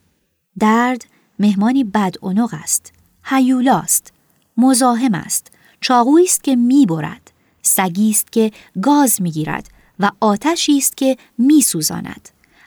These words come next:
اما زبان مذهبی غنی درد که در سده‌های گذشته رایج بود، اکنون تا حد بسیار زیادی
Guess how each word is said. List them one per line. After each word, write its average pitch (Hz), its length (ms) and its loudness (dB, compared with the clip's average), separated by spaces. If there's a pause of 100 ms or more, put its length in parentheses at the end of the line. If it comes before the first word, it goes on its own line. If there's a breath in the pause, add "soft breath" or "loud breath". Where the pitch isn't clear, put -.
اما 240 360 2 (180 loud breath)
زبان 294 600 0
مذهبی 220 760 0
غنی 180 440 -4
درد 208 440 -2 (260 soft breath)
که 233 100 0
در 226 160 2
سده‌های 226 680 0
گذشته 214 560 -2
رایج 180 440 -2
بود، 269 240 -2 (440 soft breath)
اکنون 330 400 -4
تا 254 140 -2
حد 233 300 -4
بسیار 185 460 -4
زیادی 214 580 -2